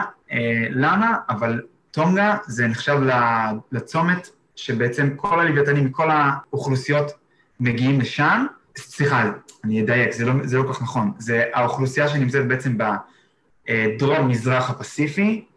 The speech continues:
יש לנו בעצם אוכלוסייה די גדולה שעוברת בעצם באוסטרליה, ובערך חמש או שש אלף לוויתנים ממשיכים עוד יותר צפונה בעצם לסאוף פסיפיק איילנדס, אבל לפני שהם מתפזרים לדוגמה לאיי קוק ולניו-ויי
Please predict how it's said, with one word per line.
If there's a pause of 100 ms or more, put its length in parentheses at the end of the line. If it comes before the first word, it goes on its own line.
(140)
יש
לנו
בעצם
אוכלוסייה
די
גדולה
שעוברת
בעצם
באוסטרליה, (140)
ובערך
חמש
או
שש
אלף (600)
לוויתנים
ממשיכים
עוד
יותר
צפונה
בעצם
לסאוף
פסיפיק
איילנדס, (520)
אבל
לפני
שהם
מתפזרים
לדוגמה
לאיי
קוק
ולניו-ויי